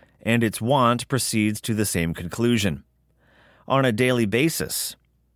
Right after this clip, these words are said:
In some cities in Canada, the median age of death among the unhoused is nearly half that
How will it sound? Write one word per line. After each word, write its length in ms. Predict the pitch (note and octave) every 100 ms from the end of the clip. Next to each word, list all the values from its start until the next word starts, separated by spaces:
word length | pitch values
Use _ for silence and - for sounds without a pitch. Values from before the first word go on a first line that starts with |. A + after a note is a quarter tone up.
| _ _ _ _
In 140 | - C3
some 260 | - D#3
cities 400 | C#3+ D#3+ D3 D3
in 140 | B2 A2+
Canada, 520 | B2+ C3 B2 B2 A#2
the 120 | A#2 A#2
median 440 | C3+ D#3+ D#3 C#3+
age 280 | B2+ C3+ A#2+
of 120 | A2+
death 400 | A#2 A2+ A2+ - -
among 300 | A2 A2+ A#2
the 120 | A2+
unhoused 680 | G#2 G2 - A#2+ A#2 A2+ - -
is 160 | G#2
nearly 300 | A#2+ A#2+ A2
half 380 | G#2 - D#3 C#3+ -
that 280 | F2 F2